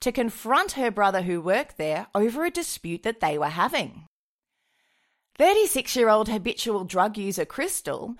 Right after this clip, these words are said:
was armed with a B B gun and apparently got violent with her brother. Lieutenant Mike Bryant told W F T V at the time,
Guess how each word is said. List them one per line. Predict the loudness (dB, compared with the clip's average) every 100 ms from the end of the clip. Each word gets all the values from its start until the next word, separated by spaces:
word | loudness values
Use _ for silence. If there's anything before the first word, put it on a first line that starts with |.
| -6
was | 0 2 4
armed | 4 4 0
with | -2
a | -2
B | 0 -2
B | 0 -2
gun | -2 -4 -4 -6 -6
and | -2
apparently | -2 0 -2 -2 0
got | 2 2
violent | 2 2 2 0 -2
with | -4
her | -2 0
brother. | 0 0 0 -4 -6 -18 _ _ _ _ -20 -20 _
Lieutenant | -2 2 4 4 4
Mike | 4 4 2
Bryant | 0 2 2 2 -2 -4
told | 0 2 4
W | 4 4 2 0 0
F | -2 -2
T | -4 -2
V | 0 0 0
at | -2
the | -4
time, | 0 2 2 0 -6 -10